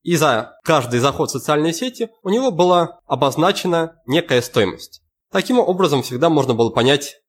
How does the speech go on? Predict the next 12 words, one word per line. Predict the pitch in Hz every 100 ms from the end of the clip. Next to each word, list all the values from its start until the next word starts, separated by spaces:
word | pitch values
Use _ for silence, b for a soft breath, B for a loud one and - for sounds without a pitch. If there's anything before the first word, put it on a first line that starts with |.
| _
статус | - - - 151 - 123 - 135
его | 123 127 135
экономики | 123 - 139 202 190 185
и | 143 147 156
сколько | - 175 135 135
у |
него | 135 131
есть | 117
денег, | 156 226 208 -
и | 170
сколько | - 175 160 123
времени | 123 165 151